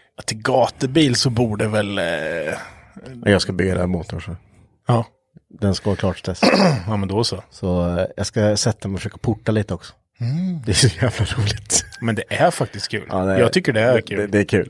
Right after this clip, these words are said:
Speaker 2: Och det är kul när man, när jag faktiskt ger någonting.
Speaker 1: Mm. Och det är extra kul när man kan sätta upp den i den jiggen som jag har byggt.
Speaker 2: Mm. Ja.
Speaker 1: Eh, eller hur?
Speaker 2: Ja, man måste ha
Speaker 1: Säg
Speaker 2: bra
Speaker 1: det då. Säg det då.
Speaker 2: Jag hade den inte i den jiggen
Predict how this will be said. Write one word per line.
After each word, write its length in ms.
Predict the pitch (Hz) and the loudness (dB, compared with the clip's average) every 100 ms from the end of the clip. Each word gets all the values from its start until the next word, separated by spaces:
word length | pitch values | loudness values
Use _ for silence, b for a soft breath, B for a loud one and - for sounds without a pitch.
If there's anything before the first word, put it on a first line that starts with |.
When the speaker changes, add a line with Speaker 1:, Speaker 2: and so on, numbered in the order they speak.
| - | -2
Speaker 2:
Och 220 | 95 101 | 2 6
det 80 | 104 | 6
är 60 | |
kul 240 | 95 117 110 | 6 4 4
när 60 | |
man, 180 | 110 107 | 2 0
när 100 | 107 | 0
jag 100 | 98 | 0
faktiskt 180 | - 143 | -2 0
ger 100 | 107 | 0
någonting. 300 | 95 - - B B B B | 0 -2 -10 B B B B
Speaker 1:
Mm. 200 | 110 110 117 | -6 -6 -4
Och 80 | 123 | -2
det 80 | 110 | 2
är 120 | 107 | 2
extra 280 | 107 - 123 | 2 4 2
kul 320 | - 101 95 | 4 -2 -2
när 280 | 101 95 101 - | -2 -2 -4 -6
man 180 | 113 | -6
kan 100 | 98 | -6
sätta 240 | 95 101 101 | -4 -4 -6
upp 140 | - | -8
den 100 | 101 | -10
i 60 | 101 | -8
den 180 | 98 95 | -8 -8
jiggen 340 | 101 101 120 | -8 -2 0
som 100 | 117 | 0
jag 40 | 98 | -2
har 40 | |
byggt. 260 | - - - | -4 -12 2
Speaker 2:
Mm. 280 | 104 107 113 _ - | 6 6 2 _ -4
Ja. 160 | 107 - | -4 0
Speaker 1:
Eh, 60 | 381 403 415 | 0 0 2
eller 120 | 359 | 2
hur? 160 | 392 403 - | 2 0 -6
Speaker 2:
Ja, 100 | - | -4
man 180 | 104 123 | 2 4
måste 220 | 127 - | 2 4
ha 60 | 127 | 4
Speaker 1:
Säg 80 | 127 | 6
Speaker 2:
bra 80 | 117 | 4
Speaker 1:
det 60 | |
då. 120 | 95 - | 2 -4
Säg 200 | - 123 | 0 2
det 80 | 110 | 2
då. 100 | - _ - _ | -2 _ -20 _
Speaker 2:
Jag 140 | - 104 | 0 4
hade 160 | 104 87 | 4 4
den 120 | 101 | 0
inte 140 | 92 | 0
i 20 | |
den 200 | 90 87 | -4 -2
jiggen 220 | 85 85 | -2 -2